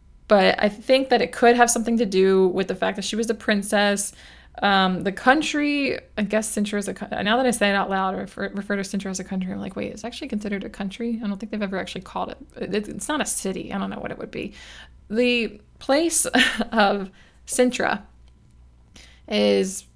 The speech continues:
basically destroyed. The queen was killed, but the princess from there lives, so it could have something to do with that.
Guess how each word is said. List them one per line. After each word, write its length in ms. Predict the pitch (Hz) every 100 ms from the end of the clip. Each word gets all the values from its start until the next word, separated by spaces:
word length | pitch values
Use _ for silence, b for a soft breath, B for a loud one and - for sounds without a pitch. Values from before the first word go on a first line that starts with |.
| _ _
basically 440 | 254 349 330 311 269
destroyed. 800 | 240 - 208 208 196 202 196 -
The 60 | 196
queen 320 | - 247 269
was 140 | 247
killed, 480 | 240 - 202 196 196 B B B B B -
but 340 | 202 202 -
the 60 | 196
princess 640 | 202 - 262 262 269 262
from 200 | - 240
there 300 | 233 220 202
lives, 380 | 196 208 208 196
so 160 | - 208
it 100 | 208
could 180 | 269
have 120 | 269 269
something 240 | 233 214
to 80 | 196
do 140 | 196
with 160 | 190 190
that. 360 | 190 190 190